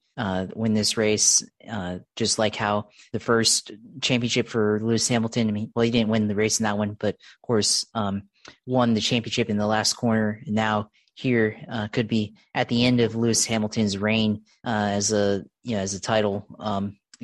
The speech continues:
champion in the, uh, Formula One series. But, uh, I think, you know, for, uh, for Lewis,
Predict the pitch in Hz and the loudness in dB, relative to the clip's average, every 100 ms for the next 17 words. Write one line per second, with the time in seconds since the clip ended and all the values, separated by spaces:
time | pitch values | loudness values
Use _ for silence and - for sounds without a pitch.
0 | - 127 113 113 104 104 104 101 104 - | -2 0 0 0 -2 -2 -2 -2 -4 -6
1 | 101 101 - 117 107 104 107 104 - 117 | -4 -4 -4 -2 0 0 0 -2 -2 0
2 | 107 104 104 - 101 - - - - 117 | 0 0 -2 -2 -2 -4 -16 -20 -10 -4
3 | 104 101 117 107 - _ - 104 - 104 | -2 -2 -2 -4 -6 _ -6 -6 -2 0
4 | 98 _ _ - 113 95 90 - _ - | -2 _ _ -12 -6 -4 -4 -10 _ -20
5 | - - 107 113 123 120 117 - | -14 -4 -2 2 2 4 2 0